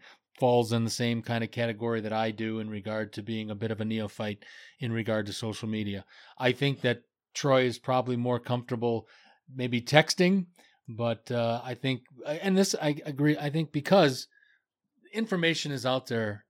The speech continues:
and it's so readily available these days, and if you missed, mispost something that you don't want out there, it can get out there and really do some damage, I think. I really believe that, and, and, uh, I think that Troy will be a little bit more careful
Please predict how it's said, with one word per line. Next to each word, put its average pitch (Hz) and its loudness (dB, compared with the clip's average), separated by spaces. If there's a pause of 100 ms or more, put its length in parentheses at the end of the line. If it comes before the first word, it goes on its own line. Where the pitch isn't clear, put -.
and 127 -4
it's 120 -8
so 185 2
readily 127 -2
available 107 -6
these 101 -8
days, 104 -12
and 123 -6
if 117 -6
you 170 2
missed, 151 0 (260)
mispost 170 0
something 170 -4
that 120 -6
you 120 -8
don't 151 -2
want 143 -4
out 139 -4
there, 131 -10 (420)
it 185 0
can 175 2
get 135 2
out 131 4
there 127 2
and 117 -2
really 127 2
do 120 -4
some 117 -6
damage, 113 -6
I 101 -8
think. 95 -18 (120)
I 127 -12
really 151 -4
believe 143 -6
that, 104 -10
and, 98 -12
and, 107 -10
uh, 104 -6 (420)
I 135 2
think 127 -2
that 117 -4 (400)
Troy 131 4
will 120 -4
be 120 -4
a 113 -4
little 131 -2
bit 123 -8
more 117 -6
careful 113 -6